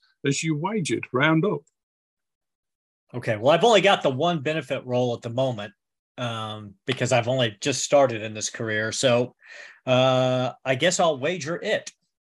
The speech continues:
Speaker 1: Excellent.
Speaker 2: Okay, so with my intelligence, it's plus two. I've got gambler one now, so that gives me a plus three on this roll.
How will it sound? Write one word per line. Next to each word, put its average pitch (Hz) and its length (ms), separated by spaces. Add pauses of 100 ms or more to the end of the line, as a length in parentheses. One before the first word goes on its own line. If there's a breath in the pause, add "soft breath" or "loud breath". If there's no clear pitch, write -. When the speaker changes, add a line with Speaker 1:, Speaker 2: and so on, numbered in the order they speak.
(420)
Speaker 1:
Excellent. 156 680 (1000)
Speaker 2:
Okay, 165 200
so 147 260
with 143 200
my 143 140
intelligence, 208 680
it's 135 140
plus 170 380
two. 214 440
I've 131 100
got 143 240
gambler 180 520
one 170 540
now, 147 280
so 135 280
that 131 200
gives 135 160
me 139 100
a 123 60
plus 170 360
three 185 260
on 165 120
this 165 260
roll. 196 520